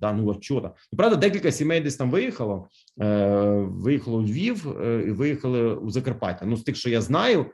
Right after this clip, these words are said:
проте цікаво, що так вони тихенько виїхали, дехто навіть ніхто нічого не сказав, просто до два тижні до того виїхали, десь там поселилися в Мукачево. О, е, ось, і, і все.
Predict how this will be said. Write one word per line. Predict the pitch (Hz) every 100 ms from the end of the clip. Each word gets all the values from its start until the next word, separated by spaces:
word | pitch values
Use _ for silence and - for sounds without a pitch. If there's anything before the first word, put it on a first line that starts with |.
| _ _
проте | - 139
цікаво, | 139 - 147 139
що | -
так | 117 -
вони | 117 113 - -
тихенько | 139 151 120 113
виїхали, | 120 156 - 110
дехто | 101 101 -
навіть | 104 95
ніхто | 110 127
нічого | 117 120
не | 120
сказав, | 113 110 156 170
просто | 127 120 87
до | 101
два | 113
тижні | 113 104 104
до | 92
того | 160 147
виїхали, | 98 139 - 101 98
десь | 104
там | 101 95
поселилися | 98 - 104 98 92 90
в |
Мукачево. | 92 143 143 - 92 92 - - - -
О, |
е, | 104 98 82 67 87 87 73
ось, | 98 87 -
і, | - 101 95 92 - _ -
і | 123
все. | 117 127 101 92